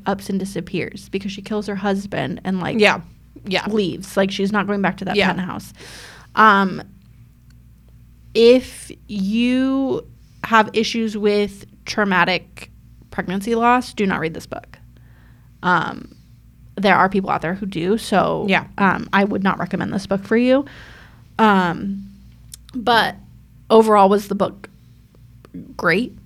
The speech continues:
Speaker 1: Absolutely. Abso-freaking-lutely. Um, he actually calls her Fox. Foxy Fox.
Speaker 2: Where's, what book am I reading that they're calling, that they call her Fox? I can't freaking remember. I just,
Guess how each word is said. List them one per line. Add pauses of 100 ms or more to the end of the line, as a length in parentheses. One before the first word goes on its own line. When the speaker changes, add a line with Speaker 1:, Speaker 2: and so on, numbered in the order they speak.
Speaker 1:
Absolutely. (220)
Abso-freaking-lutely. (720)
Um, (440)
he
actually
calls
her
Fox. (480)
Foxy
Fox.
Speaker 2:
Where's, (160)
what
book
am
I
reading
that
they're
calling,
that
they
call
her
Fox?
I
can't
freaking
remember.
I
just,